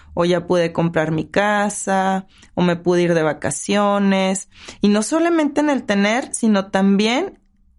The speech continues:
el tener tiempo para disfrutar todo eso que me pude comprar, ¿no? Porque, bueno, a lo mejor ya me compré una casa súper bonita,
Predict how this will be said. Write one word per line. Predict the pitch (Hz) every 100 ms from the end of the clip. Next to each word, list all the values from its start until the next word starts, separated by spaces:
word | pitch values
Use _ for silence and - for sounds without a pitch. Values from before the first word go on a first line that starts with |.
| _
el | 202 202 196 185 185
tener | - 196 202 208 240 269
tiempo | - - 269 302 349 349
para | 240 208
disfrutar | 196 196 196 190 - 202 214
todo | - 214 208
eso | 214 214 214
que | 165
me | 160
pude | 160 175 170
comprar, | 165 160 - 147 143
¿no? | 147 208 285
Porque, | 180 -
bueno, | 175 170
a | 156
lo |
mejor | 156 165 180
ya | 185
me | 214 226
compré | 190 185 180 180
una | 185 196 190
casa | 185 - 180
súper | - - 170
bonita, | 165 180 175 220 285